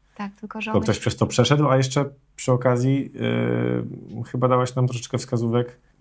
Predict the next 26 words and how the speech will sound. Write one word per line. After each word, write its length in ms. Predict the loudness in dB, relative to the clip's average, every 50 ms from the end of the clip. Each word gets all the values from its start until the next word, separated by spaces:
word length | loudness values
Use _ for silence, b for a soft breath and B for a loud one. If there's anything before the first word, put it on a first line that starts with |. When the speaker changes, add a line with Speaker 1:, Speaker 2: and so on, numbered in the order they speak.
| _ _ _
Speaker 2:
w 120 | -4 0
jaką 260 | 0 0 4 4 2
drogę 240 | 6 6 4 4 6
można 560 | 4 4 4 4 2 2 0 0 -2 -4 -8 -12 _ _ _ _ _
pójść, 560 | _ -6 -6 -6 -8 -10 -14 -14 -16 -18 -20 -20 _ _ _ -20
e, 40 | -20 -20 _ -20 _ _ _ _ _ _ _ _ _ _ _ _
żeby 220 | -6 -4 0 2 4
ominąć 440 | 4 4 4 4 2 2 0 -4 -6
te, 240 | -10 -10 -10 -10 -10 -14 _ _ _ _ _
albo 180 | -2 0 0
żeby 160 | 2 2 0 0
poradzić 400 | 4 4 4 4 4 0 -4 -6
sobie 240 | -6 -6 -6 -6
z 80 | -6 -6
tymi 420 | -6 -4 -4 -2 -2 -4 -6 -8
kłopotami, 520 | -10 -12 -10 -8 -6 -4 -2 -2 -2 -2 -4
które 260 | -8 -10 -8 -8 -6
gdzieś 200 | -6 -6 -8 -8
tam 240 | -8 -8 -8 -8 -8 -10 _ _ _ _ _ _ _ -12
w 40 | -6
budowaniu 420 | -2 0 0 2 2 2 2 2
tego 220 | 0 -2 -4 -4 -4
typu 280 | -6 -8 -8 -6 -2
relacji 380 | 0 2 0 0 0 -4 -8 -8
się 480 | -8 -6 -6 -4 -4 -4 -4 -6 -8 -10 -16 _ _ _ _ _ _
spotyka. 520 | -20 -8 -8 -6 -4 -4 -6 -6 -8 -10